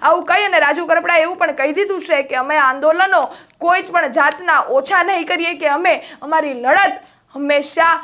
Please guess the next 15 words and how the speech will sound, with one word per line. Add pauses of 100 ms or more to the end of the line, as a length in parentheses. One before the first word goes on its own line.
(220)
ચાલુ
જ
રાખશું,
કે
અમે
અમારી
લડત
નહીં
બંધ
કરીશું.
ત્યારે
વધુમાં
આ
સમગ્ર
વિગતને